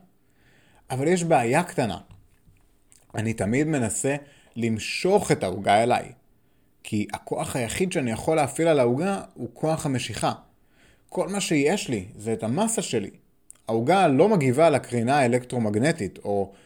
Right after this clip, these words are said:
לכל כוח אחר שאני יכול להפעיל עליה. לכן בהכרח לעולם לא אצליח לתפוס את העוגה, ובטח שלא לאכול אותה. שימו לב מה קורה פה.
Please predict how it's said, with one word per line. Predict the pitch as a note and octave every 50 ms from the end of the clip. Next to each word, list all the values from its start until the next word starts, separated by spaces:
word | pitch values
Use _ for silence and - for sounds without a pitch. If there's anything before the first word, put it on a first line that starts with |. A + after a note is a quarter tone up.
| _ _ _
לכל | G#2+ A2 G#2+ - - E3+ F#3 E3+ F#3
כוח | - D#3+ D3+ D3+ - A#2
אחר | G#2 - - G3 G3+ F#3+ F#3 - - -
שאני | - - A2+ G2+ G2
יכול | G2+ - - G#2
להפעיל | G#2 A2+ B2 B2 - F#3 G3+ G3
עליה. | D3+ A2+ F#2 - - - _ _ _ _ _ _ _ - _
לכן | - A2 - - F#3 F#3+ E3+
בהכרח | C#3 A2 G2 - - D3 G3 C4 - - -
לעולם | C3 A#2 G#2+ G#3 A2+ - A3 A3+ G#3+ G#3+ A3 - - - _ _ -
לא | - B2
אצליח | B2+ B2+ - B2+ B2+ B2+ -
לתפוס | - - - A#2+ A2 G#2 A2+
את | G#2+ -
העוגה, | B2 A#2 B2 D3 G#3 F#3 - - - - _ _ _ _ _ _ _
ובטח | - A2+ - F3+ G#3+ A3+ -
שלא | - - C3 C3 C3
לאכול | C3 A2+ G#2 - - C#3+ E3
אותה. | D3 A#2 - - - _ _ _ _ _ _ _ _ _ _ _ _ _ _ - _ _ -
שימו | - E3 F3 F3 F3
לב | F3+ F3+ - D3
מה | D3+ D#3
קורה | D#3 - C3+ C3+ C#3 C3+
פה. | C3+ F#2 -